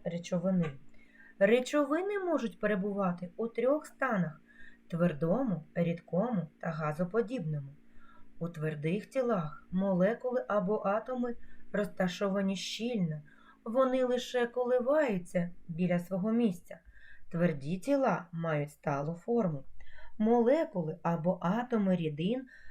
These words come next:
розташовані майже впритул, але відстань між ними трохи більша, ніж у твердих тілах. Вони перескакують з одного положення в інше, що зумовлює властивість рідин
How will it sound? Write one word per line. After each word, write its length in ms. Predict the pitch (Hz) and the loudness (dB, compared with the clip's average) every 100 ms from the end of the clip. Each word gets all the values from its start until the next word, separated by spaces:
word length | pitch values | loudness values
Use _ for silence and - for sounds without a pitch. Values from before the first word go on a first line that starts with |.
| - | 0
розташовані 840 | 190 233 - 240 240 302 302 294 285 | 2 2 4 2 4 2 4 4 2
майже 500 | 254 269 294 285 285 | 2 2 2 0 -6
впритул, 1000 | - - 208 262 294 285 339 277 160 151 - - - - | -8 -4 0 0 0 -4 -2 -2 -4 -4 -4 -2 -2 -2
але 360 | - 185 156 143 | 0 0 0 -2
відстань 480 | 143 160 - 285 311 | -4 -8 0 0 0
між 200 | 330 277 | -2 0
ними 320 | 285 208 156 - - | 2 2 2 -2 -6
трохи 400 | 170 160 - 277 | -4 -4 -2 0
більша, 500 | 262 247 220 - 285 - - | 2 0 -2 -6 -8 -10 -2
ніж 260 | 180 214 | -2 -2
у 80 | 208 | -6
твердих 480 | 180 175 151 165 175 | -2 -2 0 -4 -2
тілах. 500 | 254 254 226 170 - - - - - - | -2 0 0 -4 -10 -14 -16 -16 -16 -10
Вони 440 | - 233 240 247 | -4 0 2 2
перескакують 1080 | 247 254 254 269 262 - 294 202 175 156 151 - | 0 2 2 0 -2 0 2 2 0 -6 -6 -8
з 160 | 196 196 | -4 -2
одного 520 | 196 226 392 359 302 | 0 0 0 0 0
положення 680 | - 214 185 175 170 175 175 | 2 2 4 2 4 2 2
в 180 | - | -2
інше, 460 | 294 320 269 - 233 - - - - | -6 -4 -6 -6 -8 -8 -10 -6 -6
що 320 | - - 247 | -4 0 0
зумовлює 720 | 214 262 269 269 202 190 180 | 2 0 2 2 2 2 2
властивість 840 | 170 185 220 - 247 180 170 - | 2 2 2 0 -2 0 -2 -4
рідин 400 | 160 180 247 359 | -4 0 0 -2